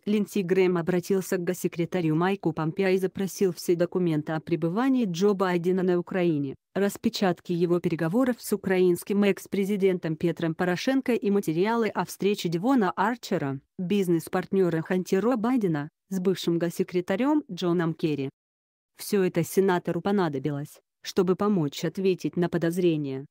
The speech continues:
согласно которым вице-президент Байден сыграл роль в увольнении украинского генпрокурора Шокина с целью прекратить расследование против компании,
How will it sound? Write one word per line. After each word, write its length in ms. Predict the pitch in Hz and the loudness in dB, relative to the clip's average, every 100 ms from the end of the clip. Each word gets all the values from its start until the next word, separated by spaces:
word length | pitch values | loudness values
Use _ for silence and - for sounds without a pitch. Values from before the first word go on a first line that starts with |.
| _ | _
согласно 540 | - 208 196 185 196 190 | -6 -2 2 0 0 -4
которым 400 | 202 208 196 180 | -2 0 2 2
вице-президент 880 | 202 - 185 185 190 185 190 165 | 0 -2 -2 0 0 0 2 2
Байден 400 | 160 175 170 165 | 2 2 2 -2
сыграл 380 | 170 180 175 170 | 0 -2 0 2
роль 220 | 170 185 | 2 0
в 120 | 160 170 | 0 -2
увольнении 580 | 160 160 170 180 180 | 0 2 4 6 6
украинского 840 | 165 185 - 190 185 175 - 165 160 | 2 0 -2 2 4 4 0 -4 -2
генпрокурора 840 | 156 180 175 175 185 185 254 233 | 0 0 0 -4 -2 0 2 0
Шокина 520 | 165 180 165 170 165 | -2 -2 -2 -2 -2
с 80 | 160 | -2
целью 340 | - 285 262 247 | -2 0 2 0
прекратить 600 | 233 - 185 - 170 175 | -2 -2 -4 -2 -4 -2
расследование 760 | 175 - 190 185 190 185 180 | -4 2 2 2 2 2 2
против 400 | - 175 165 170 | 0 -2 -4 -8
компании, 640 | 160 170 - 269 247 151 | -4 -2 0 2 2 0